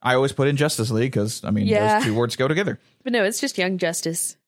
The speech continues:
Speaker 1: Uh, Swamp Thing and Doom Patrol are gonna set, or be, uh, set to debut in twenty nineteen. Uh, the live action Titans, which will actually premieres later this year.
Speaker 2: Yeah.
Speaker 1: And, um,
Speaker 2: Because, uh, this thing starts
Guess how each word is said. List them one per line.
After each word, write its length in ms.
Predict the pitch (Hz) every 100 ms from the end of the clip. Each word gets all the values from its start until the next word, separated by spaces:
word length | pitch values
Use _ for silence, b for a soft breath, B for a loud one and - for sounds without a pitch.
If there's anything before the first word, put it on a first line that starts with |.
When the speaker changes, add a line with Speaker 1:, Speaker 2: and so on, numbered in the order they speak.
| _
Speaker 1:
Uh, 220 | - 117
Swamp 380 | 120 - 165 220
Thing 260 | - 214 208
and 80 | 147
Doom 160 | 156 185
Patrol 300 | - 202 190
are 100 | 147
gonna 180 | 143
set, 360 | 127 - 160 - -
or 100 | 127
be, 240 | 127 127 127 -
uh, 140 | - 120
set 180 | 175 156
to 80 |
debut 300 | 139 131 143
in 60 | 143
twenty 280 | - 147 139
nineteen. 600 | 131 117 - 135 139 147 b b b b _
Uh, 200 | 117 117
the 120 | 110
live 280 | 123 143 175
action 460 | 143 170 - 143
Titans, 760 | 127 - 147 123 175 175 - - -
which 280 | 127 127 127
will 240 | 123 123 -
actually 260 | 147 160
premieres 420 | - 151 147 143
later 300 | 117 120 190
this 220 | 151 127 110
year. 300 | 110 127 - _ _ _ _
Speaker 2:
Yeah. 220 | 226 349 -
Speaker 1:
And, 380 | - 117 117 113
um, 480 | 107 110 107 107 131
Speaker 2:
Because, 460 | 226 214 233 208 202 202 - _ -
uh, 220 | 208 202
this 240 | 196 320
thing 180 | - 320
starts 600 | 311 - 247 262 226 -